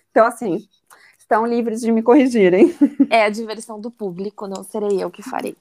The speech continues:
Speaker 2: É. <laughs> O que que aconteceu? Ah, no treino livre, o George Russell, sim, o fatídico George Russell, teve um problema com a unidade de potência.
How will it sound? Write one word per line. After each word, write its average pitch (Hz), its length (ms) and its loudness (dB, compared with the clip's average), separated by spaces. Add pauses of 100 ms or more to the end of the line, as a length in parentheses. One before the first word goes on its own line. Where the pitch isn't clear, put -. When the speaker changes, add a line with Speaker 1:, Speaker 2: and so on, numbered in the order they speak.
(760)
Speaker 2:
É. 240 1400 -6
<laughs> - 100 -20 (120)
O 240 140 -8
que 302 160 -6
que - 80 -6
aconteceu? 233 800 -8
Ah, 196 240 -4
no 214 120 -8
treino 254 280 -6
livre, 208 500 -4
o 196 100 -6
George 196 380 -4
Russell, 185 480 -10 (540)
sim, 214 260 -4
o 180 40 -8
fatídico 190 680 -8
George 175 260 -8
Russell, 180 380 -6
teve 196 380 -2
um 208 60 -14
problema 180 520 -4
com 208 140 -6
a 202 40 0
unidade 185 400 -4
de 190 80 -12
potência. - 800 -14